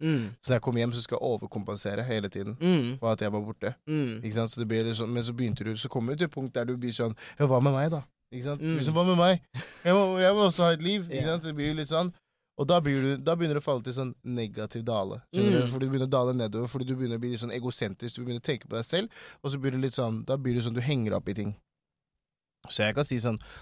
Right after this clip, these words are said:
Speaker 2: og det har på en måte følt meg litt som en sånn demon noen ganger. Det kjenner jeg på sånn at jeg bare sånn, «Faen.» Eh, eh, det kan være situasjoner hun bare, «Ja, jeg stikker ut og tar meg en treningsøkt», så blir jeg sånn, «Faen, så,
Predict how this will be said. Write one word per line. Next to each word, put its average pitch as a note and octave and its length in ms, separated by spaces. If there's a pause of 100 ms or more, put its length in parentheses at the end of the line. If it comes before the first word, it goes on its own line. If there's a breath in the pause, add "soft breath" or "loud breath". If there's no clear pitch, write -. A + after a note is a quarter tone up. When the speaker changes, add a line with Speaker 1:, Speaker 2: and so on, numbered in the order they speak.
Speaker 2:
og B2 120
det D#3 100
har E3+ 100
på D#3+ 80
en D#3 80
måte C3 240
følt G2 360
meg G2+ 120
litt A2+ 140
som A#2 140
en A#2 60
sånn G#2+ 200
demon A#2 520
noen A#2 140
ganger. A2+ 360
Det B2+ 120
kjenner A#2 220
jeg G2 80
på G#2+ 120
sånn G#2+ 200
at G#2 80
jeg G#2+ 100
bare G#2+ 100
sånn, G#2+ 140
«Faen.» G2 340 (640)
Eh, G#2+ 440 (580)
eh, A2+ 240
det A2+ 120
kan B2+ 120
være A2+ 100
situasjoner A2 480
hun G#2 160
bare, G2+ 180
«Ja, G2+ 360
jeg C3+ 80
stikker A#2 240
ut G#2 140
og G#2+ 260
tar G2+ 140
meg G2+ 100
en G#2+ 60
treningsøkt», G2+ 580
så - 80
blir A#2 140
jeg A2 100
sånn, - 80
«Faen, - 320
så, A#2 160